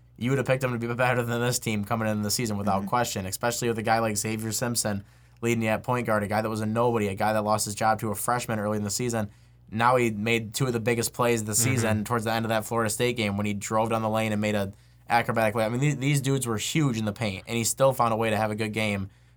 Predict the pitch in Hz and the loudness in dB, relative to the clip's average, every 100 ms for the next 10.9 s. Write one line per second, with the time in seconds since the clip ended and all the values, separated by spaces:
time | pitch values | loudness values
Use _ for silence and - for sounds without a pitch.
0 | - - 104 107 104 113 104 110 110 113 | -10 -2 0 0 0 0 0 0 2 0
1 | 107 110 107 107 120 110 110 104 110 104 | 0 -2 -2 -2 0 0 0 0 0 0
2 | 110 113 110 104 98 92 107 117 110 117 | 2 4 4 0 -2 -2 -2 -2 0 0
3 | 120 110 117 113 107 117 113 - 101 98 | 0 -4 -2 -2 -2 -2 -2 -4 -4 -4
4 | 104 - 95 - - 117 104 - 117 110 | -4 -4 -6 -8 -12 -4 -4 -2 -2 -2
5 | 98 117 107 104 104 117 110 101 104 104 | -2 0 0 0 0 0 0 0 0 0
6 | - 87 - - - - - - 98 104 | -4 -8 -12 -20 -20 -18 -2 0 2 4
7 | 110 104 110 107 104 98 117 110 107 98 | 4 2 -2 0 -2 -2 -4 -2 0 -2
8 | 98 113 113 104 104 98 110 117 104 110 | 0 -2 0 2 0 0 2 2 2 0
9 | 107 101 104 95 110 104 - 104 - 101 | -2 -2 -2 0 0 0 -4 -6 -6 -6
10 | 98 95 92 101 92 92 90 90 92 | -6 -6 -4 -4 -4 -8 -8 -8 -12